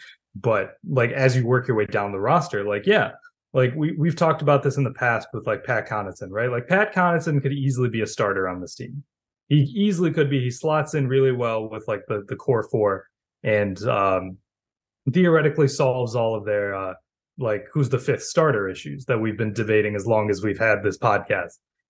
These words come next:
Uh, but he's, he's, he's better as a six man. He's overqualified to be a six man, and that's why he thrives in that role. Like, it's just, it's, it's what you do in these situations. Like, it,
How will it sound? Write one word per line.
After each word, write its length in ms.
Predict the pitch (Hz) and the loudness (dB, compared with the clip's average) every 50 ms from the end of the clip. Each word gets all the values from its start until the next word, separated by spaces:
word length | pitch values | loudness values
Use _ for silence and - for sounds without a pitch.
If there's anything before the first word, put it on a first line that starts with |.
| _ _ _ _ - | _ _ _ _ -2
Uh, 400 | 110 104 104 101 98 95 92 95 95 - _ _ _ _ _ _ _ _ _ _ _ _ _ _ _ _ - 151 - - | 0 2 2 2 2 2 0 -2 -4 -6 _ _ _ _ _ _ _ _ _ _ _ _ _ _ _ _ -10 -10 -6 0
but 300 | - - 131 131 131 - - _ _ _ _ _ _ _ _ _ _ | 0 2 2 2 0 -4 -12 _ _ _ _ _ _ _ _ _ _
he's, 360 | - - 170 175 160 143 135 131 | -4 0 0 0 0 0 -2 -2
he's, 560 | 165 175 165 151 131 123 - - - - _ _ _ _ _ - | -2 -2 0 0 -2 -4 -8 -14 -18 -20 _ _ _ _ _ -4
he's 200 | 143 147 135 117 | 0 0 0 2
better 340 | - 147 175 185 170 139 | 2 2 4 4 4 2
as 100 | 127 110 | 2 0
a 40 | 110 - | -4 -8
six 240 | - 123 - - | -8 -8 -8 -8
man. 160 | 123 113 101 107 | -8 -6 -4 -2
He's 160 | 143 143 - | -2 -2 -2
overqualified 840 | - 151 156 147 156 135 123 120 127 135 151 147 127 - 123 110 107 | -2 -2 0 2 2 0 0 2 0 2 2 2 2 0 -2 -2 -4
to 60 | 107 | -4
be 120 | 101 110 107 | -6 -6 -6
a 60 | 101 | -4
six 280 | - - 143 139 - | -4 -4 -4 -4 -4
man, 200 | 113 104 104 107 | -6 -4 -4 -4
and 120 | 110 104 107 | -4 -4 -2
that's 200 | 113 113 - - | -4 -4 -2 -2
why 120 | 117 101 | -2 -2
he 80 | 101 101 | -2 -4
thrives 460 | - - 110 113 123 123 107 - - | -6 -2 0 2 2 2 2 -2 -6
in 80 | 98 98 | -10 -10
that 180 | 95 95 101 | -8 -8 -2
role. 340 | 110 143 196 202 - - _ _ _ _ _ _ _ _ _ _ _ - - | 2 2 2 2 0 -8 _ _ _ _ _ _ _ _ _ _ _ -6 -4
Like, 180 | 117 117 123 | -2 -2 -2
it's 280 | 131 147 139 127 - - | -2 -2 -2 -2 -2 -2
just, 320 | - 143 135 127 - - | 0 2 2 2 0 -2
it's, 200 | 165 143 123 - | -4 -4 -4 -4
it's 260 | 151 - 143 131 127 | -4 -2 -2 0 2
what 240 | 143 139 131 135 - | 4 4 4 4 2
you 140 | 123 113 104 | -2 -2 2
do 480 | 120 175 175 139 113 104 104 - 139 - _ _ _ _ _ _ - - | 2 4 4 4 2 0 -4 -8 -10 -14 _ _ _ _ _ _ -4 0
in 160 | 135 127 120 | 2 2 4
these 220 | 117 113 110 - | 2 0 -2 -4
situations. 800 | - - - - 107 107 127 147 139 - - 143 123 101 - - 143 | -6 -6 -4 -4 -2 2 4 4 2 2 -2 -10 -12 -14 -12 -6 -2
Like, 240 | 135 127 117 113 - - | 0 0 0 0 -2 -6
it, 140 | 139 139 | -10 -10